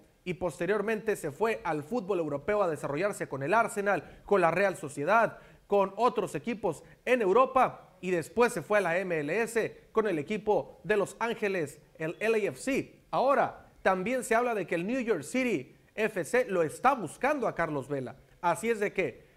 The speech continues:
tiene complicado el panorama el equipo del Guadalajara, pero de que hay que cerrar fichajes delanteros, sí o sí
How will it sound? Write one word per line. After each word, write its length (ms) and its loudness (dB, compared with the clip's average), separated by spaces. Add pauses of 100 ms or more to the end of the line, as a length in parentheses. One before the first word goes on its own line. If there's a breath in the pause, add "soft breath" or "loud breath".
(180 soft breath)
tiene 240 4
complicado 760 2
el 140 2
panorama 480 0
el 80 -2
equipo 320 -4
del 120 -2
Guadalajara, 880 2
pero 200 -2
de 140 -4
que 160 4
hay 120 4
que 140 0
cerrar 320 -2
fichajes 480 -2
delanteros, 680 2
sí 280 -2
o 80 2
sí 460 -4